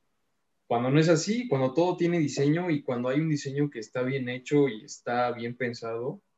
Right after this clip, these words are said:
la gente ni siquiera se da cuenta de que algo se hizo bien, ¿no? Entonces, es algo que no hay en nuestros países, creo. Por lo menos en México, esa visión no,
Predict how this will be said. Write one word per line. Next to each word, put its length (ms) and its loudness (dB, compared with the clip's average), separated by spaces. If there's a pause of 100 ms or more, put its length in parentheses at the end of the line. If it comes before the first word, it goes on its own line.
(520)
la 240 2
gente 220 4
ni 100 6
siquiera 300 -2
se 120 -4
da 140 0
cuenta 300 -6
de 140 -4
que 120 -4
algo 200 -2
se 120 -10
hizo 180 -10
bien, 260 -14
¿no? 100 -20 (720)
Entonces, 960 0 (600)
es 180 2
algo 220 6
que 120 0
no 100 2
hay 100 2
en 60 -2
nuestros 300 -8
países, 580 -8 (260)
creo. 280 -6 (460)
Por 120 0
lo 80 4
menos 240 6
en 100 0
México, 520 -2 (1040)
esa 220 -6
visión 380 -6
no, 360 -8